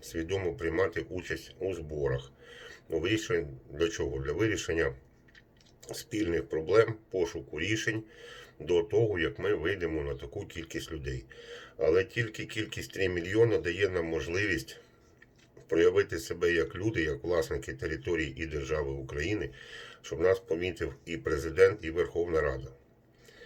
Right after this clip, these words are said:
Це зрозуміло. Тобто ми, по-перше, наше, наше завдання нашої громади зібрати цих людей.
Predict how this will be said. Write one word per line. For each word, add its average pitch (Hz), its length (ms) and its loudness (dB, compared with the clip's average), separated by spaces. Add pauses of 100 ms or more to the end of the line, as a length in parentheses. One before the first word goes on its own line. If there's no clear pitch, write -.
(540)
Це 85 180 0
зрозуміло. 82 580 0
Тобто - 240 -2
ми, 120 200 4
по-перше, - 500 4
наше, 90 380 0 (320)
наше 90 380 0
завдання 85 460 0
нашої 78 380 -4
громади 85 440 -2
зібрати 87 480 0
цих - 360 -6
людей. 71 380 -4